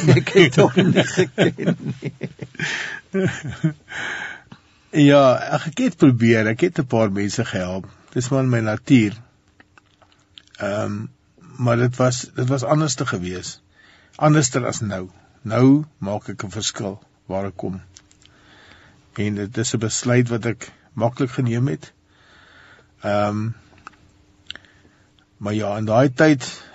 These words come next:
Speaker 2: ek, ek het, ons het rondgeswerf, van kerk tot kerk. Ons het, eh, meeste van die tyd was dit my skuld dat ons nie verder daar gebly het nie, of iets het gebeur. Ehm, maar ja, dit was 'n,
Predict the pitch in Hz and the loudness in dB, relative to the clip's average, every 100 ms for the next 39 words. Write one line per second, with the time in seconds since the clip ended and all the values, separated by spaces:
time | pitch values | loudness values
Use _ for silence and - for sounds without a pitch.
0 | - 123 123 - - 127 - 127 123 131 | -12 -8 -8 -8 -12 -6 -2 -2 -2 -4
1 | 147 120 117 123 127 - 104 95 - 123 | -2 -2 -2 -2 -2 -2 -4 -6 -6 -6
2 | 110 135 131 123 123 101 98 - 98 104 | 0 0 0 -4 -6 -6 -8 -10 -12 -6
3 | 117 104 - _ _ _ - - _ _ | -6 -6 -12 _ _ _ -20 -20 _ _
4 | _ 110 107 104 107 120 127 135 131 131 | _ -10 -10 -8 -6 0 0 0 0 0
5 | 127 123 117 117 113 110 110 - 120 113 | 2 0 0 -4 -4 -4 -4 -2 -2 -2
6 | 110 120 135 127 123 - 127 117 117 107 | -4 -2 2 4 2 0 0 2 0 -2
7 | 107 - 101 101 104 95 104 98 - 113 | -2 -4 -6 -4 -4 -6 -8 -8 -8 -8
8 | 120 - 117 98 101 98 - _ _ _ | -8 -8 -8 -6 -6 -8 -10 _ _ _
9 | _ - - - - _ - 104 104 101 | _ -20 -20 -20 -20 _ -18 -10 -8 -8
10 | 107 - - - 113 107 110 120 123 - | -8 -12 -12 -6 -4 -4 -4 -2 0 2
11 | 123 113 | 0 0